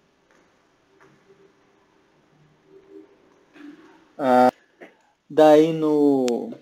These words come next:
no último vídeo, ah, eu acabei ele fazendo uma aplicação sobre o critério de continuidade. A gente tinha visto isso aqui, ó.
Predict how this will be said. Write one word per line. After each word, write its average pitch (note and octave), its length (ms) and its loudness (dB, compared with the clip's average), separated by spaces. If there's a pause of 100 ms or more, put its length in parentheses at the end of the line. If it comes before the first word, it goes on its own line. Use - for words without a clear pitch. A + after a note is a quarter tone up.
(1300)
no D3+ 160 -4
último D3 880 -2 (1600)
vídeo, C3+ 760 -8
ah, - 260 -6
eu C#3+ 220 0
acabei C#3+ 840 0
ele C#3+ 320 -2
fazendo C#3+ 420 -4
uma D3+ 100 -6
aplicação D3 720 -6
sobre C3+ 360 -8
o B2+ 60 -10
critério B2+ 600 -4
de A2+ 360 -14 (1500)
continuidade. D3 600 0
A D3 100 -12
gente F3 140 -12
tinha F3 120 -6
visto E3 200 -10
isso - 160 -10
aqui, C#3 240 -10
ó. - 100 -12